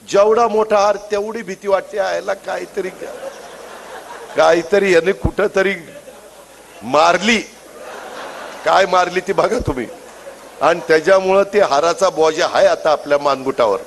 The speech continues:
स्मृती चिन्ह काही देऊ नका. कर्म धर्म संयोगाने, आई बापाच्या कृपेने, चुलत्याच्या कृपेने बरंच चांगलं चाललंय आमचं. काही देऊ नका, फक्त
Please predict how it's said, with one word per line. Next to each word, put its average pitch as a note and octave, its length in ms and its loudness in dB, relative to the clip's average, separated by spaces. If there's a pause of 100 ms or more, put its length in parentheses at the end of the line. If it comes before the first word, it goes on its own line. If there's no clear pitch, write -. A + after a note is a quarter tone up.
(2250)
स्मृती G3+ 360 0
चिन्ह D#3+ 460 2 (260)
काही A3+ 260 4
देऊ B3 200 -2
नका. F3+ 340 0 (1600)
कर्म G#3+ 280 4
धर्म G3+ 340 4
संयोगाने, G#3+ 960 2 (680)
आई E3+ 160 4
बापाच्या G3+ 460 2
कृपेने, G3+ 600 0
चुलत्याच्या G3+ 680 -2
कृपेने G3 380 0
बरंच A3+ 480 2
चांगलं F#3+ 280 0
चाललंय D3+ 340 0
आमचं. A2+ 300 -8 (1800)
काही F#3 300 4
देऊ A3 200 2
नका, G3+ 260 4
फक्त G3+ 320 -2